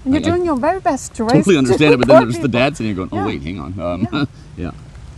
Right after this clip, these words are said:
Speaker 2: So how do we fix it? I mean, who's gonna be the leader?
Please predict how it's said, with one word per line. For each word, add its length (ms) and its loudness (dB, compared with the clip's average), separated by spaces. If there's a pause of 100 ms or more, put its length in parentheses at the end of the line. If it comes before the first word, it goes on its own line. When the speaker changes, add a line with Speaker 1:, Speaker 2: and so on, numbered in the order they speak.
(140)
Speaker 2:
So 180 4
how 160 -2
do 40 0
we 120 4
fix 260 -6
it? 180 -4
I 60 -2
mean, 220 4 (400)
who's 160 -2
gonna 140 -2
be 100 -2
the 80 0
leader? 420 0